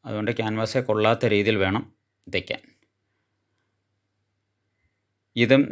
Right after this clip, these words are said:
നേരെ തയ്ച്ച് കഴിഞ്ഞ് വിടുന്നവർക്ക് നേരെ തയ്ച്ച് വിടാം. അതല്ലാതെ ഇതാണ്ട് ഞാനിപ്പോൾ തയ്ക്കുമ്പോൾ അതിനകത്തുകൊണ്ട് ഒരു പോയിന്റ് ആ ഉള്ളിൽ നിർത്തിയാണ് തയ്ച്ചേക്കുന്നത്,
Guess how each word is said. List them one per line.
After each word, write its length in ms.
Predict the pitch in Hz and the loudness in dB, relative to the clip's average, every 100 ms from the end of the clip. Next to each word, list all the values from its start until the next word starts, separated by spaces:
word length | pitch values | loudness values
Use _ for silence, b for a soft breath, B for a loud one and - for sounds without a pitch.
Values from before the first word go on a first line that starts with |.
| 127 | 4
നേരെ 360 | 120 127 135 | 4 6 4
തയ്ച്ച് 240 | 139 127 139 | 4 2 2
കഴിഞ്ഞ് 180 | 139 131 | 0 2
വിടുന്നവർക്ക് 460 | 123 131 135 147 | 2 2 0 0
നേരെ 220 | 135 123 127 | 0 2 2
തയ്ച്ച് 260 | 117 - | 0 -2
വിടാം. 220 | 120 113 127 - - | -2 -2 -4 -14 -8
അതല്ലാതെ 600 | 127 120 113 117 117 131 - _ _ _ _ _ _ - | -2 0 4 4 4 4 0 _ _ _ _ _ _ -6
ഇതാണ്ട് 360 | 131 123 123 | -2 0 2
ഞാനിപ്പോൾ 440 | 120 135 135 135 135 | 2 4 2 2 0
തയ്ക്കുമ്പോൾ 380 | 139 - 127 131 | 2 2 4 4
അതിനകത്തുകൊണ്ട് 440 | 123 123 120 123 120 | 4 2 2 0 2
ഒരു 200 | 120 147 139 | 2 2 0
പോയിന്റ് 580 | 117 117 123 127 123 131 - _ _ _ _ _ | 0 2 4 4 4 2 0 _ _ _ _ _
ആ 100 | 127 127 127 - | -6 -2 0 0
ഉള്ളിൽ 360 | 131 135 156 147 | 0 4 6 6
നിർത്തിയാണ് 380 | 120 101 113 101 | 4 2 0 2
തയ്ച്ചേക്കുന്നത്, 460 | 95 87 90 92 | -2 -2 -4 -6